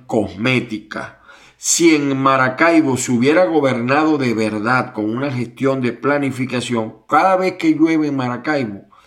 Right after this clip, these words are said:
la ciudad se vuelve un chiquero y pasan horas y días antes de recuperarse, se desbordan cloacas, no hay electricidad, la ciudad es un caos.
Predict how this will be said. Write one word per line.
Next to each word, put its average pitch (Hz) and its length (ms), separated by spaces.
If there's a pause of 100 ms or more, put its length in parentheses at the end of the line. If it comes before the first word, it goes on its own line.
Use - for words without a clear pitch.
(260)
la 113 200
ciudad 120 360
se 123 180
vuelve 117 420
un 120 280
chiquero 117 720
y 107 40
pasan 131 760
horas 175 440
y 127 80
días 160 340 (480)
antes 147 440
de 127 120
recuperarse, 107 880
se 107 160
desbordan 113 720 (520)
cloacas, 120 920 (260)
no 135 280
hay 131 280
electricidad, 110 960
la 120 140
ciudad 127 340
es 131 60
un 139 240
caos. 98 680